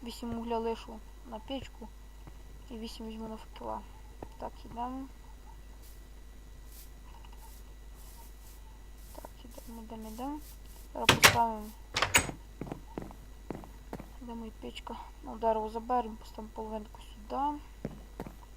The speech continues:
Робимо паличок. Ну, зробимо таку пару паличок.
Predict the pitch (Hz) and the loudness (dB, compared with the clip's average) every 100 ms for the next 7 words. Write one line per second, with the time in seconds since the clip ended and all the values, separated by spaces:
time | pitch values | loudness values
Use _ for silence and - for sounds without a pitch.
0 | - - - - - - - 233 226 220 | -4 -4 -6 -12 -12 -12 -10 -8 -8 -4
1 | 247 269 269 - - - - - - - | 2 2 0 -6 -10 -10 -12 -12 -12 -12
2 | - - - - - - - - - - | -12 -12 -12 -12 -12 -12 -12 -12 -12 -12
3 | - - - - - - - - - - | -12 -12 -12 -12 -12 -12 -12 -12 -12 -12
4 | - - - 330 254 226 220 - - - | -12 -12 -8 -2 0 0 -2 -6 -10 -10
5 | - 240 226 220 285 294 220 - | -6 -2 -2 2 8 8 6 -4